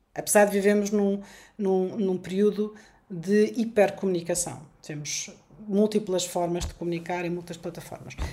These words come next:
Mas esse é exatamente o problema. Há estudos fascinantes que dizem que o nosso cérebro está sujeito a entre quatro mil a dez mil conteúdos por dia. Portanto, hoje em dia é muito difícil comunicar.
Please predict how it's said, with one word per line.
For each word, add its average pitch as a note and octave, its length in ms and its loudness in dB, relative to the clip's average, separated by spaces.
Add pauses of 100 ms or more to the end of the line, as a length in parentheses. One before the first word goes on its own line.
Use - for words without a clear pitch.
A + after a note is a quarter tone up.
(100)
Mas F#3 160 4
esse B3 180 8
é B3 40 12
exatamente A#3 500 6
o A3 40 0
problema. F#3+ 560 2 (540)
Há D#3 140 2
estudos G#3 340 0
fascinantes G#3 560 4
que - 80 -8
dizem G#3+ 360 2
que A3 120 -2
o G3+ 40 4
nosso G3+ 300 4
cérebro G3+ 380 8
está G#3+ 320 2
sujeito G3 580 4
a G3 80 8
entre G#3 280 2
quatro G#3 380 4
mil G#3+ 220 6
a G#3+ 60 6
dez A3 260 6
mil A3 160 2
conteúdos A3 500 -2
por A#3+ 220 2
dia. G3+ 460 4 (560)
Portanto, G3+ 220 2
hoje A#3 160 6
em B3 60 6
dia A3 220 8
é G3+ 40 10
muito A#3 260 4
difícil A3+ 460 -2
comunicar. A3+ 840 0